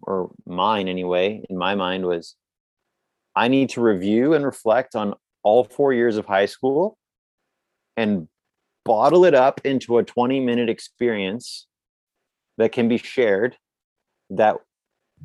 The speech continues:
will be meaningful, memorable, hopefully entertaining, doesn't get me punched,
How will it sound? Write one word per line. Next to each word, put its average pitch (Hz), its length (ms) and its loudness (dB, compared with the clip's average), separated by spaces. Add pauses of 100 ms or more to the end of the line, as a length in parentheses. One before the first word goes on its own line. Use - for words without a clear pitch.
(260)
will 113 140 2
be 107 160 0
meaningful, 143 800 0
memorable, 147 720 0 (480)
hopefully 117 340 0
entertaining, 113 720 -2 (540)
doesn't 110 320 0
get 113 240 2 (200)
me 113 100 -2
punched, - 640 -4